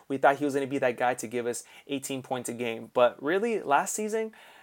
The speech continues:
it was always fluctuating. It was Kuzma giving us eighteen one game. It was Danny Green sometimes giving eighteen points. It was sometimes K C P giving us those eighteen points. It was always someone else. It was always that third,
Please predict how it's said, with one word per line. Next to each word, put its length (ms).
it 120
was 240
always 460
fluctuating. 600
It 120
was 160
Kuzma 640
giving 280
us 200
eighteen 320
one 160
game. 280
It 100
was 180
Danny 300
Green 280
sometimes 480
giving 240
eighteen 420
points. 360
It 60
was 140
sometimes 380
K 160
C 180
P 280
giving 260
us 200
those 180
eighteen 360
points. 340
It 60
was 160
always 320
someone 360
else. 440
It 80
was 140
always 240
that 300
third, 460